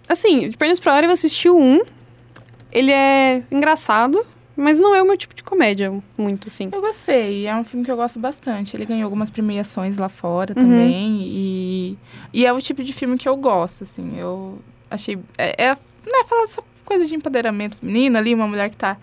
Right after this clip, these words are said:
Speaker 2: perdida depois do fim do casamento e ela dá a volta por cima. Então, só por causa disso, a história já ganhou pontos comigo.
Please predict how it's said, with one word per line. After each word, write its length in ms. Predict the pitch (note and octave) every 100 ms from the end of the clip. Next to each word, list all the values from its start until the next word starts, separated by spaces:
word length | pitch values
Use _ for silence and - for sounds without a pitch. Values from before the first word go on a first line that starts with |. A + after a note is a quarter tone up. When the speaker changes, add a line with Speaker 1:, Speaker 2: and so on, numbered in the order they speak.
| - - - _
Speaker 2:
perdida 380 | - G#3 A#3 A3
depois 320 | A3 A3 G#3+
do 180 | G3 G3
fim 160 | -
do 100 | G3+
casamento 680 | G#3 G3+ G#3 G#3 A3+ C4 D4
e 180 | C#4 C#4
ela 220 | D4 C#4+
dá 80 | C4
a 40 |
volta 260 | B3 B3 B3+
por 120 | B3
cima. 440 | A3+ - A3+ A#3+ A#3+
Então, 260 | A#3 A#3
só 220 | A#3 C#4
por 280 | D4+ - F#4+
causa 300 | F#4 D#4+ C#4
disso, 260 | A#3+ D4 F4+
a 40 |
história 320 | F4 D#4+ C#4+
já 120 | D4 C#4+
ganhou 220 | D4 E4
pontos 320 | - C#4+ D4
comigo. 460 | G#4 G4 G3+ G3+